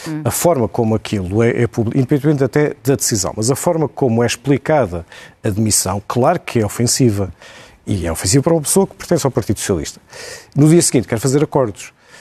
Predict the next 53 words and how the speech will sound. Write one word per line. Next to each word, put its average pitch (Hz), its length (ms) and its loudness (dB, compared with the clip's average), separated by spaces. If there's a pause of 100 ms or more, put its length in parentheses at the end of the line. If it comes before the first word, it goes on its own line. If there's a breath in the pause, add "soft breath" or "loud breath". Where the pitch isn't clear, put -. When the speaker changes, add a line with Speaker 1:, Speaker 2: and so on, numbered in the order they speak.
(380 loud breath)
Speaker 2:
Agora, 127 280 -2
além 185 340 0
disso, 120 340 -2
nós 131 180 2
sabermos 135 440 2
se, - 140 -4
não, 127 420 2
eh, 117 160 2
não 127 100 2
sabemos 123 300 2
se - 140 0
efetivamente 127 520 2
há, 113 100 2
há 120 180 0
uma, 117 240 2
há 113 60 0
uma 113 120 2
tentativa 104 480 -2
de - 80 -6
fazer 104 260 -2
acordos, 123 280 -2
também 156 160 2
não 170 100 2
me 143 60 0
parece 120 320 2
que 135 100 -2
nem 135 80 4
o 127 80 4
P 117 140 0
S 101 260 0
nem 117 80 2
o 110 60 2
Chega 127 180 2
estejam 135 300 0
muito 131 180 2
para 135 140 0
aí 131 80 2
virados. 131 420 2 (480 loud breath)
Parece, 120 380 0
o, 113 240 -2
o - 20 2
Chega 165 300 0
quer 123 120 0
sempre 113 200 0
destruir, 92 400 0
não 92 100 -2
é? 104 80 -2
De, 101 380 -2
seja 101 240 -2
de 98 80 -10
que - 100 -6
lado 104 140 2
for. 80 240 -6